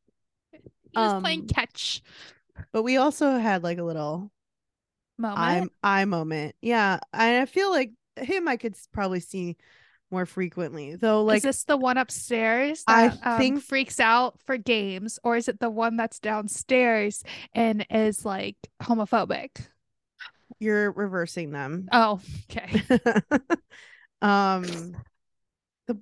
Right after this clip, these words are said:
Speaker 2: guys below like to listen to E D M.
Speaker 1: Okay.
Speaker 2: And they smoke a lot of weed. Good for them. Um, and then the guys, and I think they're the ones that had the bed bugs. <laughs>
Speaker 1: Oh, so,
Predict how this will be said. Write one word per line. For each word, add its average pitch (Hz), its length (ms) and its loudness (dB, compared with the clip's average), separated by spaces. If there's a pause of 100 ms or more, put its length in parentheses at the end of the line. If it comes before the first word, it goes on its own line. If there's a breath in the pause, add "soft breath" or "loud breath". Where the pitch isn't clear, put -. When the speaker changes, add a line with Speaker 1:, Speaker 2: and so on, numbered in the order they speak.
Speaker 2:
guys 285 320 0
below 190 720 2 (240)
like 180 240 -4
to - 100 -8
listen 175 260 -2
to 180 60 -2
E 156 280 -6
D 139 60 -6
M. 120 420 -8 (460)
Speaker 1:
Okay. 220 340 -12 (220)
Speaker 2:
And 170 140 -6
they 170 60 -2
smoke 170 260 -4
a 165 40 -2
lot 147 120 -2
of 131 80 -4
weed. 123 380 -10 (2500)
Good 175 160 0
for 139 140 -2
them. 123 300 -6 (220)
Um, 180 300 4
and 185 180 2
then 208 200 2
the 180 80 0
guys, 196 420 -2 (260 loud breath)
and 190 100 0
I 196 80 2
think 226 220 -2
they're 208 120 0
the 196 80 0
ones 165 200 -4
that 170 60 -4
had 156 140 -6
the 143 60 -12
bed 104 200 -4
bugs. - 520 -2
<laughs> - 60 -20 (300)
Speaker 1:
Oh, 269 180 6
so, 277 280 2